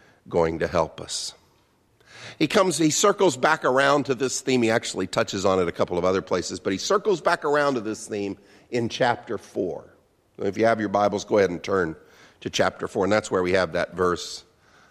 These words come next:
about being double-minded and having purity of heart. Chapter four, verse one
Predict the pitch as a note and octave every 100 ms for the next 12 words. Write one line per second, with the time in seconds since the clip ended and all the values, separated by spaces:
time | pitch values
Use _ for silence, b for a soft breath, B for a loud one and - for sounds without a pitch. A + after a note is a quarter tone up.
0 | b - E2+ F2+ D#2+ E2+ G#2 G2 G2+ F2
1 | E2 D2+ b b b _ _ b b b
2 | - F2+ G#2+ F#2 F#2 F2+ E2+ D#2+ D2+ D#2
3 | C#2+ G#2 G#2+ F#2 E2 - F2+ D#2 D2 D2
4 | - C#2 C#2 - - _ _ _ _ _
5 | _ _ b b b b b b _ -
6 | - D#3 - C#3+ G3 E3 D#3 D#3 C3 D#3+
7 | A3+ E3 F2